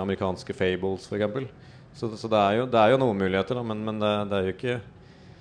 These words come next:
det er jo ikke mye, men, men det som jeg ser som det største savnet er vel at ikke noen, etter at Anna Fiske sluttet med Rabbel,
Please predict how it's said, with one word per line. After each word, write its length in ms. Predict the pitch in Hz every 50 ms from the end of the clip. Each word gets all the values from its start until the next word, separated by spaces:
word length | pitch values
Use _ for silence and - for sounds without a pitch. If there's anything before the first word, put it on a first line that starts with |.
| - - - - - - - - - -
det 80 | 120
er 80 | 113 107
jo 40 | -
ikke 100 | 147 151
mye, 380 | 165 151 123 98 95 107 131 147
men, 140 | 143 139 139
men 140 | 135 135 131 131 127 113
det 100 | 120 117 110 -
som 220 | - 131 120 120
jeg 160 | 107 101 98 -
ser 220 | - 110 107 98
som 160 | 107 104 101
det 80 | 101 98
største 300 | - 110 101 - 117 101
savnet 400 | - 104 95 101 117 165 208 160 120 104
er 80 | 98 98
vel 180 | 101 101 104 107 104 101 101 101 98 101 101 101 104 -
at 160 | 101 - - 117
ikke 320 | 107 - - - 110 98
noen, 300 | 95 101 104 107 110 117
etter 140 | 110 - 107
at 100 | 101 104
Anna 160 | 95 95 95
Fiske 400 | 92 110 98 - - - - 92
sluttet 240 | 87 104 98 - 92
med 140 | 98 104 95
Rabbel, 180 | 87 90 113